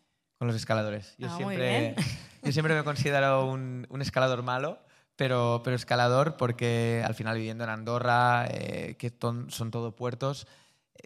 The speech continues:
Speaker 1: eh, yo es donde más disfruto y donde, que no se me entienda mal, ¿eh? Pero donde menos sufro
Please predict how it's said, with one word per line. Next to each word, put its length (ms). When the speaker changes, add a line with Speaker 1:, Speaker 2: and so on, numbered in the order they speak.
Speaker 1:
eh, 100
yo 180
es 160
donde 200
más 160
disfruto 640
y 220
donde, 540
que 80
no 40
se 100
me 60
entienda 240
mal, 220
¿eh? 80
Pero 220
donde 260
menos 340
sufro 500